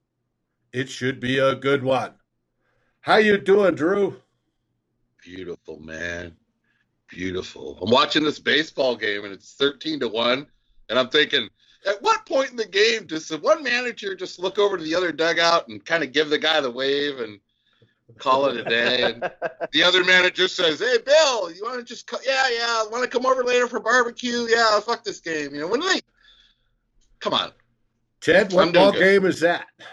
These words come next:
Speaker 2: It's game five of the, let Dave, let Ted tell you, it's his team.
Speaker 3: It'd be the National League Division Series, Saint Louis Cardinals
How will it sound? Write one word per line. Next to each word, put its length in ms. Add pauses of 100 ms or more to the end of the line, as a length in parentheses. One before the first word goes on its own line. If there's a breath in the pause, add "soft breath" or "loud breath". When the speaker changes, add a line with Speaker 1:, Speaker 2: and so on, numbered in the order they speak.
(360 loud breath)
Speaker 2:
It's 220
game 300
five 520
of 320
the, 400
let 220
Dave, 280
let 160
Ted 240
tell 160
you, 60
it's 140
his 160
team. 280 (2500)
Speaker 3:
It'd 180
be 140
the 280
National 440
League 100
Division 300
Series, 340
Saint 220
Louis 160
Cardinals 420